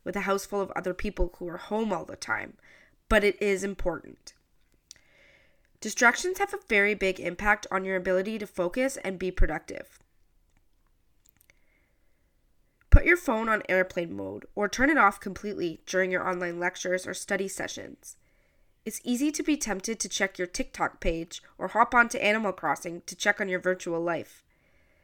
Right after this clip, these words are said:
But letting yourself jump onto something else really quickly never ends well and is rarely ever quick.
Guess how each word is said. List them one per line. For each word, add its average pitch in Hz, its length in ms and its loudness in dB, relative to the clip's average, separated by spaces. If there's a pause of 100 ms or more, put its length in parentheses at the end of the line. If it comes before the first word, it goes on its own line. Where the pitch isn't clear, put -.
(600)
But - 160 -4
letting 233 240 2
yourself 277 380 0
jump 202 240 -2
onto 185 220 -2
something 185 360 -6
else 170 280 -6
really 175 240 0
quickly 202 500 -6
never 208 420 -2
ends 170 380 -4
well 147 340 -8
and 185 120 -10
is 185 180 -4
rarely 214 540 0
ever 175 240 0
quick. - 480 -6